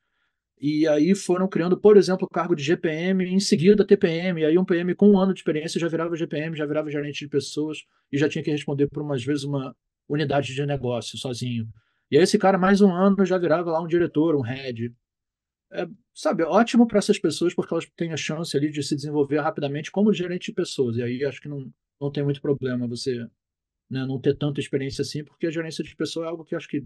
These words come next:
você tem que adquirir. Em qualquer idade você vai, vai ter mais ou menos o, o mesmo repertório. É, quanto mais cedo começar, provavelmente melhor gerente você vai ser. Já produto, eu já não acho que é a mesma coisa, tá? Acho que você vai ter que analisar as coisas com a cabeça um pouco mais veterana.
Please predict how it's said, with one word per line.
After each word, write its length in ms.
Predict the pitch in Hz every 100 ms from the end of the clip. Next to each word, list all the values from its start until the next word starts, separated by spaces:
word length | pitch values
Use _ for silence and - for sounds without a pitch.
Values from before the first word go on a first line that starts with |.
| 120
você 160 | -
tem 160 | 143 160
que 80 | 160
adquirir. 500 | 143 147 143 147 127
Em 60 |
qualquer 260 | 120 143 165
idade 220 | 147 143
você 180 | 143 143
vai, 160 | 143 147 127 _ _ _
vai 160 | 120 151
ter 120 | 151
mais 260 | 147 170 170
ou 60 |
menos 240 | 151 156 143
o, 60 | 135 139
o 80 | 139
mesmo 240 | 143 139 139
repertório. 640 | 143 147 139 135 131 135 143 _ _ _ _ -
É, 480 | 127 123 123 117 117 110 -
quanto 200 | 147 147
mais 140 | 139
cedo 160 | 143 139
começar, 500 | 147 123 139 147 147 _
provavelmente 680 | 160 165 143 135 135 139 -
melhor 240 | 135 139
gerente 200 | 139 135
você 120 | - 143
vai 80 |
ser. 240 | 139 131 117 _ _ _
Já 160 | - 151
produto, 380 | 180 147 151 156
eu 60 |
já 80 | 151
não 100 | 165
acho 140 | 151 -
que 60 |
é 20 | 151
a 20 |
mesma 280 | 143 151 139
coisa, 280 | 127 117
tá? 120 | 120 120
Acho 100 | -
que 60 |
você 200 | 131 120
vai 120 | 135
ter 100 | 131
que 80 | 139
analisar 480 | 135 147 151 147 135
as 80 | 139
coisas 260 | - 147
com 80 | -
a 40 | 151
cabeça 320 | 143 143 143
um 20 |
pouco 180 | 165 -
mais 140 | 151
veterana. 680 | 147 - 143 156 160 156